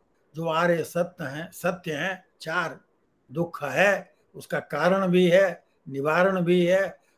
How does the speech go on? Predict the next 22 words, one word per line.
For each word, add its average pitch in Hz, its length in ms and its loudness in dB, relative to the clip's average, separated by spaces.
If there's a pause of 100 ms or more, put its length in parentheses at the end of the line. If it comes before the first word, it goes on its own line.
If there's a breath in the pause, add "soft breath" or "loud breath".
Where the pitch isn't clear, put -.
(100)
उसकी 156 220 -12
पद्धति 175 580 0
है, 180 560 -2
उसको 190 280 -2
आप 180 380 2
खोजिए। 170 540 0 (840)
तो 285 420 6 (280)
ये 240 340 0
कहीं 208 300 -2
न 233 40 -2
कहीं 220 300 -4
महत्वपूर्ण 185 800 0
है 190 200 -2
और 214 420 0 (360)
जैन 185 320 -2
विचार 180 400 0
में 175 220 -2
भी 233 200 -2
आपको 190 440 2
इसी 180 200 -6
प्रकार 170 460 -10
की 175 360 -8